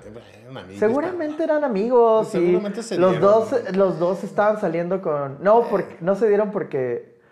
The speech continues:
Speaker 2: porque cuando el diálogo final entre ellos dos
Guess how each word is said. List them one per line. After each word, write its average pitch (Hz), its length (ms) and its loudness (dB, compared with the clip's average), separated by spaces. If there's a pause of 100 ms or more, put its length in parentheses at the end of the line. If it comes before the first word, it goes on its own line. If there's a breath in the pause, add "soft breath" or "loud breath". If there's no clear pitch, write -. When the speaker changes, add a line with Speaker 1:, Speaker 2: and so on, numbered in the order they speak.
(420 soft breath)
Speaker 2:
porque 139 680 -6
cuando 127 1160 -2
el 131 200 -4
diálogo 147 300 2
final 143 580 -4 (200)
entre 131 260 -6
ellos 143 200 -2
dos 247 240 -4